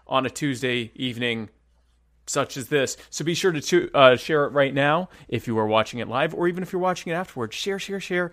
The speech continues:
share, share, share, share, share, share, share, share.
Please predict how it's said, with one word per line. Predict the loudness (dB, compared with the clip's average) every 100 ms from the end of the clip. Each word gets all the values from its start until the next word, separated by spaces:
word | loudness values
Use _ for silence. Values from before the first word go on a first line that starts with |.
| -10 -10
share, | -4 -4
share, | -2 -2
share, | -2 -2 -2 -2 -8 _
share, | -12 -2 -2
share, | 0 -4 -4
share, | -4 -2 0 -2 -6 _ _
share, | -14 -10
share. | -8 -10 -12